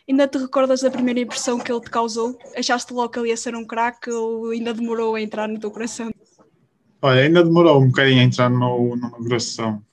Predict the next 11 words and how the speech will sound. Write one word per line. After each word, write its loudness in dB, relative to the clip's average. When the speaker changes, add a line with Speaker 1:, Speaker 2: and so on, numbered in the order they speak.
Speaker 2:
porque -2
eu 2
nunca 4
vi 4
muito 0
campeonato 2
universitário 0
do, -4
dos -6
Estados -2
Unidos. -2